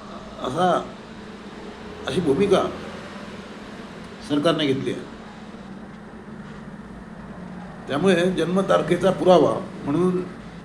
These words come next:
आधार कार्ड स्वीकारणे बंद करण्याचा निर्णय सरकारने घेतला आहे.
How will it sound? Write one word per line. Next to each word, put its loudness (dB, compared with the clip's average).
आधार 8
कार्ड 6
स्वीकारणे 2
बंद 2
करण्याचा 8
निर्णय 4
सरकारने 2
घेतला 8
आहे. -4